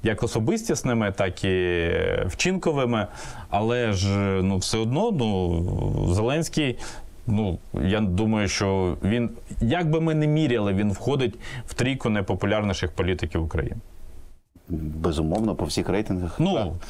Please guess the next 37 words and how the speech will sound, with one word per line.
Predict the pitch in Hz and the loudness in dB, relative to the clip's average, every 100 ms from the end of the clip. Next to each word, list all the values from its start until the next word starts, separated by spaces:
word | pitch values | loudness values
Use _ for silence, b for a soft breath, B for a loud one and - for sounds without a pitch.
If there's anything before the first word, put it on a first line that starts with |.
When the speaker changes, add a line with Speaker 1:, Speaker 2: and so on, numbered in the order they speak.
| B | B
Speaker 2:
правда, | - 160 160 | -2 0 2
вже | 151 147 | 2 2
не | |
на | 147 | 0
першому | 143 135 120 143 | 0 -2 0 0
місці. | 226 233 - 95 B B B | 0 -2 -2 -6 B B B
Speaker 1:
Ну. | 226 226 127 90 B B B B | 0 0 0 -2 B B B B
Speaker 2:
Ну, | - 117 | -4 -2
то | 107 | 0
вже | 95 98 | 0 0
інша | 92 | 2
Speaker 1:
Да, | 110 | 0
Speaker 2:
історія. | - 98 127 | 0 0 0
Speaker 1:
ну, | 110 87 | 0 0
він | 120 147 | 0 0
поступається | 151 - 151 156 147 156 | -2 -2 0 0 0 0
генералам, | 143 185 247 311 233 139 | 0 2 2 2 0 2
двом | 143 131 | 2 2
генер-, | 120 117 107 | 2 2 2
не | 120 | 2
будемо | 156 170 143 123 | 2 2 2 2
називати | 120 123 117 117 | 2 2 0 -2
їх | - | 0
прізвища | 151 196 160 - | 0 2 0 0
про | 98 98 | -2 -2
всяк | - 92 | -2 -2
випадок. | 92 87 82 80 82 B B B B B B | -2 0 -2 -2 -4 B B B B B B
Speaker 2:
Типа | 110 113 107 | -2 0 2
ми | 107 | 0
хті-, | - 95 | 0 -2
типа | 123 110 113 | 0 0 0
їх | 104 | 0
ніхто | 101 95 104 | -2 0 0
не | 95 | 0
знає. | 87 80 76 | 0 0 2
Speaker 1:
Ні, | 147 131 95 | 2 2 2
ну, | 143 196 | 2 2